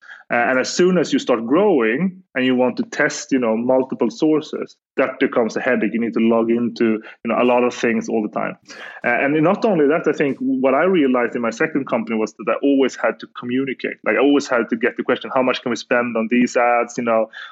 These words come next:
"Okay, should we stop this campaign? Which is the best campaign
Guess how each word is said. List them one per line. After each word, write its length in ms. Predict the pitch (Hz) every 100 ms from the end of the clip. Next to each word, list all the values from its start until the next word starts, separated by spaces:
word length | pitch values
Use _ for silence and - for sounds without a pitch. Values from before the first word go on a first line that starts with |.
| -
"Okay, 160 | 139
should 140 | 127 135
we 60 |
stop 300 | 123 135 123
this 140 | 123 -
campaign? 580 | 127 117 123 127 131 127
Which 240 | 131 -
is 80 | 117
the 80 | 113
best 260 | 127 -
campaign 520 | - 117 123 123 120